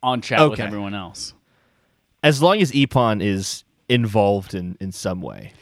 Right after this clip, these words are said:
Speaker 1: I wonder if we're even pronouncing that correctly. I P P O N.
Speaker 2: Eh, we got it right. Who cares?
Speaker 1: Ippon? Ippon Anonymous? <laughs>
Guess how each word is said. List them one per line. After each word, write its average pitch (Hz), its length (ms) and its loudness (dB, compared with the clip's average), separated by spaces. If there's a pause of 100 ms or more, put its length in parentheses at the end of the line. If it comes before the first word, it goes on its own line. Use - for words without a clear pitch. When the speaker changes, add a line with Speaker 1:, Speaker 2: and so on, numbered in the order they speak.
(160)
Speaker 1:
I 165 40 -8
wonder 262 160 -2
if 349 80 -14
we're 339 60 -6
even 151 220 -4
pronouncing 107 440 -6
that 87 140 -12
correctly. - 520 -12
I 135 200 -10
P 156 180 -8
P 120 220 -8
O 95 140 -8
N. 90 320 -12 (1500)
Speaker 2:
Eh, 370 180 -6 (160)
we 139 80 -12
got 104 200 -8
it - 60 -18
right. - 200 -10
Who 110 100 -12
cares? - 360 -14 (340)
Speaker 1:
Ippon? 214 420 0 (280)
Ippon 208 340 2
Anonymous? 233 520 0
<laughs> - 0 -